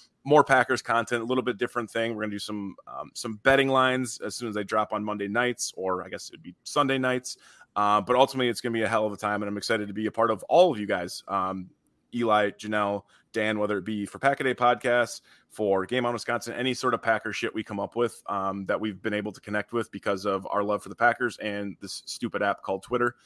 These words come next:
um, has connected us all across, across the stratosphere. So, and as always, if you haven't already followed Pack-A-Day Podcast on Twitter, um, please do so. Please subscribe on Apple, Google Play, and of course Spotify. And if you haven't yet,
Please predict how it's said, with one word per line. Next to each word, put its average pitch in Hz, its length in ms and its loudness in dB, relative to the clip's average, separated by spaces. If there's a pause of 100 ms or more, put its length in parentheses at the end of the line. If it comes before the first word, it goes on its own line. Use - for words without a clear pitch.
(180)
um, 98 200 0
has 104 120 -4
connected 101 360 -6
us 98 180 -6
all 104 220 4
across, 117 460 4 (120)
across 107 540 -4
the 107 60 -16
stratosphere. 104 520 -2
So, 110 280 2 (280)
and 160 100 6
as 151 100 4
always, 139 280 8
if 120 100 -6
you 120 80 -2
haven't 127 260 4
already 120 220 4
followed 113 340 0
Pack-A-Day 107 300 -4
Podcast 107 460 -4
on 104 120 -4
Twitter, 143 440 0 (500)
um, 92 260 -4
please 107 240 -8
do 131 180 2
so. 131 360 2
Please 135 280 -4
subscribe 113 440 2
on 107 100 2
Apple, 110 520 -4 (400)
Google 107 200 -6
Play, 113 420 2 (520)
and 98 560 -2
of - 80 -18
course - 260 -2
Spotify. 113 720 2
And 110 120 -4
if 107 100 -8
you 107 80 -4
haven't 107 340 0
yet, 110 240 2